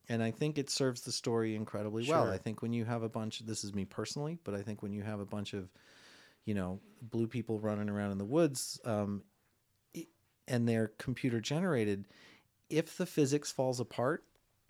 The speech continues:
Speaker 1: it might just pull everything else apart with it.
Speaker 2: Right.
Speaker 1: If the reality is fudged for fun, then great, but also you may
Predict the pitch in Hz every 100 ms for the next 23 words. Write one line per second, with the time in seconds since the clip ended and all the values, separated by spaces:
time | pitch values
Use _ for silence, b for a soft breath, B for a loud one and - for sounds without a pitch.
0 | _ - 127 - 135 127 127 - 123 -
1 | - 131 113 123 120 - 110 101 - -
2 | 113 - 113 117 92 - - 101 117 95
3 | 117 - 120 123 123 131 156 139 127 110
4 | 107 110 b b b b b - 127 117
5 | 113 104 - - - - 147 120 113 107
6 | - - - - - 147 123 113 110 107
7 | 120 117 113 117 120 - - - - 214
8 | 117 107 - - 127 151 151 - 120 104
9 | 113 113 131 131 127 127 127